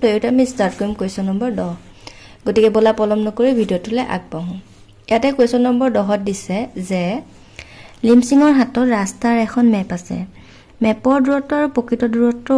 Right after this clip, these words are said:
অনুপাত হৈছে এক ছেণ্টিমিটাৰ অনুপাত ওঠৰ কিলোমিটাৰ। তেওঁ বাসত্তৰ কিলোমিটাৰ দূৰত্ব গাড়ী চলালে মেপত দূৰত্ব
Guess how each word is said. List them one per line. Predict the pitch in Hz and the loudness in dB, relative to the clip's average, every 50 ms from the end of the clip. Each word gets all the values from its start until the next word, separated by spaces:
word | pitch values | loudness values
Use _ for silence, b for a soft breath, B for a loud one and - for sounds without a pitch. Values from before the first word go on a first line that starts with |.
| 254 | 4
অনুপাত | 233 220 220 208 - 214 214 208 208 | 4 4 2 0 -2 -6 -8 -6 -6
হৈছে | 214 196 196 196 - 247 254 254 247 - | -6 -6 -8 -6 -4 -2 -2 0 -2 -4
এক | 220 220 - | -6 -8 -6
ছেণ্টিমিটাৰ | - - 240 240 240 247 240 240 240 254 254 | -4 0 0 0 2 2 2 2 2 2 2
অনুপাত | 247 233 214 208 - - 262 277 285 240 | 2 2 0 0 -2 -2 -2 -2 -2 -4
ওঠৰ | 220 - - 214 208 208 233 285 339 339 | -6 -8 -6 -6 -4 -4 -4 -4 -4 -2
কিলোমিটাৰ। | - 247 202 190 180 165 - - - 156 151 - 185 - B B B B B B B B B B B B B B B B B - | -2 0 0 0 -2 -2 -4 -8 -10 -12 -12 -12 -14 -18 B B B B B B B B B B B B B B B B B 0
তেওঁ | 269 285 294 | 2 4 6
বাসত্তৰ | 262 240 214 - - 247 240 - 285 277 | 6 6 4 2 0 -2 0 0 -2 0
কিলোমিটাৰ | 262 277 269 269 277 269 269 277 262 | 2 4 6 6 6 6 4 2 2
দূৰত্ব | 240 233 233 233 - 240 233 | 2 2 2 0 0 0 2
গাড়ী | 226 208 202 202 | 2 2 0 0
চলালে | 202 202 220 214 208 208 214 240 254 | -2 -2 -2 -2 0 0 0 2 2
মেপত | 247 226 196 190 - - 220 247 240 - - - - | 2 2 0 -2 -4 -4 -4 -4 -4 -6 -10 -10 -6
দূৰত্ব | 185 202 208 202 202 - - - 247 | -4 -2 -2 -4 -4 -6 -4 -4 -4